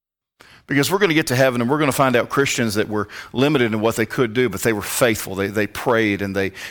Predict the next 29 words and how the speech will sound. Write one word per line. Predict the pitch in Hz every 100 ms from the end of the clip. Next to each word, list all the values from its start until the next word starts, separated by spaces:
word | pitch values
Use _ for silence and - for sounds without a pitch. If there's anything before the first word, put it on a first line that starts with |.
| -
they | 117
gave | 104 90 123 123 113
and | 104
they | 101
did | 120
their | 113
best | 104 117 -
to |
be | 113 117
at |
church | - - 120 -
and, | 104 - -
and | 113
they | 120
just | 113 -
labored | 110 113 127 127 117
behind | 107 110 123 123
the | 117
scenes, | - 135 120 120 110
and | 104 - -
there | 139
wasn't | 156 143
a | 127
whole | 139
lot | 139 127
of | 110
achievement | 110 - - 147 107 113 -
really | 120 123 113
to, | - 107